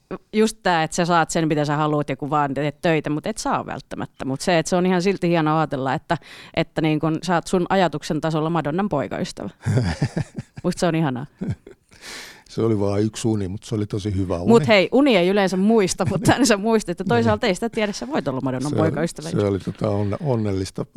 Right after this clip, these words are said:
Speaker 2: että tuota, tätä unta en heti herättyä niin unohtanut niin kuin kaikille muillekaan, mutta tämähän voi myös sitten hienosti siteerata tota, Shakespearein myrskynäytelmää, jossa Prospero toteaa jotenkin näin, että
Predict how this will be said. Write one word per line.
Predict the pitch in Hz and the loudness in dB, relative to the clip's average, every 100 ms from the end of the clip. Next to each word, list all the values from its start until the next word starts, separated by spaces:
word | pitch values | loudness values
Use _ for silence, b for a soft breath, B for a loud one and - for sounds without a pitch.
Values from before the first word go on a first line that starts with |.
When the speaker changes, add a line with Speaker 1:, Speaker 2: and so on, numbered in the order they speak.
| 101 | -6
Speaker 2:
että | 87 - | -6 -8
tuota, | - 120 - - _ | -8 -8 -8 -14 _
tätä | - - 101 | -10 -6 -4
unta | 95 98 - 101 | -4 -4 -4 -2
en | |
heti | 104 - | -2 -2
herättyä | 107 101 - - 104 | -2 -2 -4 -4 0
niin | 104 | 0
unohtanut | 110 98 - 117 110 | 0 -2 -6 -8 -6
niin | 151 | -6
kuin | 156 | -6
kaikille | 135 127 131 127 | -4 -4 -4 -4
muillekaan, | 123 127 120 - 92 - | -4 -2 -4 -6 -6 -6
mutta | - - - B B B B - | -4 -4 -4 B B B B -6
tämähän | 101 95 101 110 | -4 0 0 2
voi | 117 117 | 2 4
myös | 123 120 - | 2 0 -2
sitten | 120 131 | -4 0
hienosti | 127 123 120 135 | 2 2 0 -4
siteerata | - 143 127 135 117 113 110 - | -2 -2 0 0 0 -2 -6 -4
tota, | 127 107 135 117 113 120 113 107 107 B B B B - | -4 -2 0 0 0 -2 -2 0 -2 B B B B -2
Shakespearein | 135 131 - 135 120 120 | 0 0 0 0 2 2
myrskynäytelmää, | 131 143 - 123 107 101 101 107 98 98 98 95 | 2 2 0 -2 -2 -2 -2 -2 -4 -2 -4 -4
jossa | 95 - 110 - _ | -6 -8 -10 -10 _
Prospero | - 120 - - 120 104 | -4 -2 -4 -6 -8 -6
toteaa | 107 - 117 101 | -8 -6 -6 -6
jotenkin | 101 107 107 101 | -6 -8 -6 -6
näin, | 104 104 101 | -6 -6 -6
että | 87 - - 95 | -10 -14 -10 -10